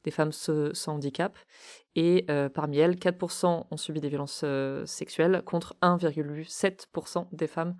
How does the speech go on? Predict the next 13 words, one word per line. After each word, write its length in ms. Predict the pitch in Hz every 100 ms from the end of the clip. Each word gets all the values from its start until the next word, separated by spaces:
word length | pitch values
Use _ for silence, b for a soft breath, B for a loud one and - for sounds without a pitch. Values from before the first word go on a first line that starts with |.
| b b b b
sans 180 | -
handicap. 320 | 156 147 139 131
Donc 240 | 143 151
évidemment, 400 | 147 156 156 160
les, 300 | 175 143 139
effectivement, 400 | - - - 156
les, 240 | 160 143 147
les 180 | 151
chiffres 240 | 151 - 180
sont 120 | 147
plutôt, 280 | - - 170
euh, 180 | 147 147
parlants. 380 | 156 147 160